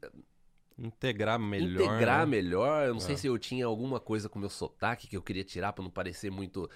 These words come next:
Speaker 2: sabe,
Speaker 1: Latinão, né?
Speaker 2: latinão, sabe? Alguma coisa assim. Eu não lembro o que que é, mas era um curso que tava disponível na época e eu fiz.
Speaker 1: Você cortou o cabelo
Speaker 2: É.
Speaker 1: na época também?
Speaker 2: Não,
Speaker 1: Porque você tinha o
Speaker 2: não.
Speaker 1: cabelo comprido, né?
Speaker 2: Tinha cabelo comprido.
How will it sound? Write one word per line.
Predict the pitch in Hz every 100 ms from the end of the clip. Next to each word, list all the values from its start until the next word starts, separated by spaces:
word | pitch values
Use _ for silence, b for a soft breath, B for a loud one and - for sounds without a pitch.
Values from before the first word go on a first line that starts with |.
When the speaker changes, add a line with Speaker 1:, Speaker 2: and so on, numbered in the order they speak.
| B
Speaker 2:
sabe, | -
Speaker 1:
Latinão, | 98 82 104 95 104
né? |
Speaker 2:
latinão, | 107 101 110 90 98 123 143 127 98
sabe? | 135 127 92 107
Alguma | 156 226
coisa | - 208 170
assim. | - 143
Eu |
não | 226
lembro | 180 202 123
o |
que | 95 123
que | 117 98 B B
é, | -
mas | 139 156
era | 170
um | 202
curso | 202 120
que | -
tava | 98
disponível | 95 - 98 95
na | 101
época | 95 -
e | 143
eu |
fiz. | - - - - - - - - B B B B
Speaker 1:
Você | - 117
cortou | 117 107 113
o |
cabelo | 95 90 98
Speaker 2:
É. |
Speaker 1:
na | 87 90
época | 98 -
também? | 87 117
Speaker 2:
Não, | 165
Speaker 1:
Porque | 262
você | 302
tinha | 117
o |
Speaker 2:
não. |
Speaker 1:
cabelo | - 113
comprido, | 120 190 139 127 95
né? | 92
Speaker 2:
Tinha | 107
cabelo | 107 95
comprido. | 180 208 110